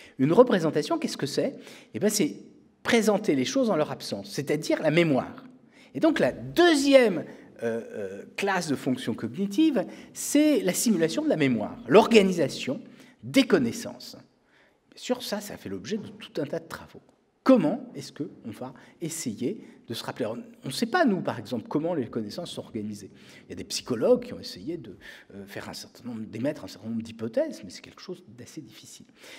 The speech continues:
Donc, deuxième chose, donc, comment fonctionne la mémoire ? Et puis, consé-, de façon consécutive, comment on va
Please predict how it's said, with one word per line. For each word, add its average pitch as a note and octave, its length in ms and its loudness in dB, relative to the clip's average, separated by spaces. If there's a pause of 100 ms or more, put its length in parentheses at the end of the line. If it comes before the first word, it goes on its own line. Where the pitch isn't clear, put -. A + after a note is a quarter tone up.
(120)
Donc, F3 240 -4
deuxième F3+ 380 4
chose, E4+ 200 -2
donc, - 180 -4
comment C#4 240 8
fonctionne E3+ 320 0
la B2+ 80 2
mémoire ? C#4 360 2
Et F#3+ 100 0
puis, E4 360 4 (500)
consé-, C#3+ 280 -4
de B2 100 -8
façon A#2+ 240 -8
consécutive, B3+ 640 -6
comment A3+ 220 2
on F3+ 100 0
va - 220 -2